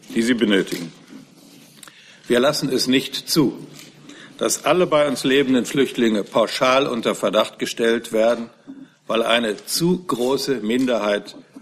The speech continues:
bei uns straffällig wird. Die allermeisten von ihnen leben mit uns, mit unseren Werten und Regeln eines friedlichen und demokratischen Zusammenlebens. Meine Damen und Herren, nur noch kurz, äh, zu den Zahlen der politisch motivierten Kriminalität.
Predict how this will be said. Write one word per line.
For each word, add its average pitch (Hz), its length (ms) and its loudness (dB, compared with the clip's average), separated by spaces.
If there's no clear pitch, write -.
bei 113 160 4
uns 107 220 -2
straffällig 87 600 -2
wird. - 220 -14
Die - 100 -6
allermeisten 135 580 0
von 117 200 -2
ihnen 117 260 -4
leben 143 300 0
mit 135 160 2
uns, 135 480 -2
mit 104 120 -4
unseren 135 360 2
Werten 123 300 2
und 107 140 0
Regeln 117 340 2
eines 104 260 -4
friedlichen 117 580 0
und 104 180 -6
demokratischen 95 800 -2
Zusammenlebens. 82 800 -6
Meine 143 200 -2
Damen 147 200 2
und 135 60 -2
Herren, 143 180 0
nur 151 80 2
noch 151 200 0
kurz, 147 400 -2
äh, 123 160 -2
zu 160 200 0
den 135 240 0
Zahlen 131 380 0
der 120 140 2
politisch 147 400 0
motivierten 101 560 0
Kriminalität. 95 880 -4